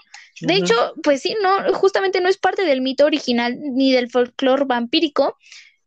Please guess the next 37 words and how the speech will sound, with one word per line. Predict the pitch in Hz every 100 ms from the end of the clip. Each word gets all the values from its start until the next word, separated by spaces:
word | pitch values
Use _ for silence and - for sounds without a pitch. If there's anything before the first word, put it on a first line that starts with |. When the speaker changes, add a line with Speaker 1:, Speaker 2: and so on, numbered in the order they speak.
| _ -
Speaker 1:
Pues | 269
solamente | 302 370 392 392 403
es |
el | 403
hecho | 403 415 403
de | 285
que | 262
los | 247 240
vampiros | 240 240 285 294
están | 240 247 277
muertos, | 339 349 - 330 415 -
la | 247 233
gente | 247 240 277
muerta | 269 277 285 294 320 302
está | 240
en | 240
ataúdes | 254 302 311 320 403 - _ _
y | - 247 240 262 _ _
pues | - 254
ya. | 320 784 - _ _ _ _ _ -
O | 294
sea, | - 403 - - -
<laughs> | - -
listo. | 359 571 220 220
Speaker 2:
Así, | 262 - - 240
Speaker 1:
Sí, | 220 220 254
Speaker 2:
así. | 254
<laughs> | 302
Speaker 1:
porque, | 302 330 277 254 - 262 - _
pero, | 349 302 - _ _ _ -
ay, | 277
perdón, | 302 262 254 233 - -
justamente | 330 349 330 339 330 311
eso | 302 302 294
es | 302
como | - 339 302
de, | 247 240 240 -